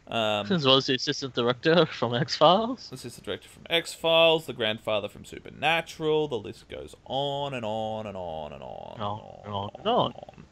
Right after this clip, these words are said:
Speaker 1: on. Um, and you've got Joe Flanagan, who is Colonel Shepard from Stargate Atlantis. Um,
Speaker 2: Shepard.
Speaker 1: Now, I've heard
Speaker 2: Oh,
Speaker 1: rumours
Speaker 2: right. Oops,
Speaker 1: that
Speaker 2: wrong
Speaker 1: Joe
Speaker 2: Shepard. That was in
Speaker 1: Flanagan
Speaker 2: Mass
Speaker 1: ad-,
Speaker 2: Effect.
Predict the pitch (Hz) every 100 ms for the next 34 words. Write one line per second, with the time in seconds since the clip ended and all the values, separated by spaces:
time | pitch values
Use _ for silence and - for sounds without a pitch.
0 | _ _ - - _ - 110 98 95 -
1 | 131 147 160 143 - 156 175 165 214 131
2 | - - - 104 107 - 104 98 - 117
3 | 143 - 247 - - 87 - 87 80 -
4 | 87 73 - - - _ - - - _
5 | - 98 92 85 - 127 - 123 120 -
6 | _ _ _ _ _ _ - 117 113 127
7 | 143 202 202 180 165 139 117 - 147 127
8 | 127 139 - - 165 185 156 156 151 131
9 | 123 117 - -